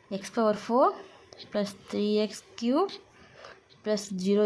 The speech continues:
எக்ஸ் ஸ்கொயர் minus த்ரீ எக்ஸ் மைனஸ் ஒன் ஈக்குவல் ஜீரோ. இப்போ இங்கே ஜீரோ எக்ஸ் ஸ்கொயர்னு போட்டாலுமே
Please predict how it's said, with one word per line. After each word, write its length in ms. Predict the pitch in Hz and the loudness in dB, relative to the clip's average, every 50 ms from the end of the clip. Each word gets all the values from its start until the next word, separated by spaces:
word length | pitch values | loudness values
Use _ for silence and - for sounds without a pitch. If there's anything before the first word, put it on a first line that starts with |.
| 208 208 | 4 2
எக்ஸ் 180 | 202 202 - - | 2 -2 -6 -12
ஸ்கொயர் 480 | - - 214 208 208 220 233 285 359 415 - - - - _ - - - - - - - - - - 202 | -6 -2 0 2 2 4 4 4 4 2 -2 -6 -20 -20 _ -20 -20 -20 -20 -20 -20 -20 -18 -10 -4 0
minus 320 | 202 202 202 202 202 196 196 - | 2 2 4 4 2 0 -2 -2
த்ரீ 120 | - 202 202 208 214 220 247 | 0 2 4 4 4 4 4
எக்ஸ் 240 | 302 370 349 - - - 226 214 | 2 2 0 -4 -4 -2 0 2
மைனஸ் 320 | 202 196 196 202 202 - 208 202 202 | 2 2 2 2 0 -2 -2 0 2
ஒன் 100 | 202 226 254 262 240 | 4 4 4 4 4
ஈக்குவல் 280 | 220 196 214 262 269 240 190 180 202 | 2 2 2 2 2 2 0 0 2
ஜீரோ. 300 | 202 196 196 196 196 190 175 180 - - - - - - - - | 4 4 6 6 6 4 4 2 -2 -8 -12 -10 -10 -10 -10 -12
இப்போ 160 | - - - 247 | -10 -6 -2 2
இங்கே 120 | 247 240 208 190 | 2 4 4 6
ஜீரோ 120 | 208 262 269 285 | 6 8 8 6
எக்ஸ் 120 | 285 - | 6 4
ஸ்கொயர்னு 280 | - 294 277 277 285 277 | 4 6 6 6 6 4
போட்டாலுமே 320 | 285 262 240 247 254 370 | 2 2 2 4 4 4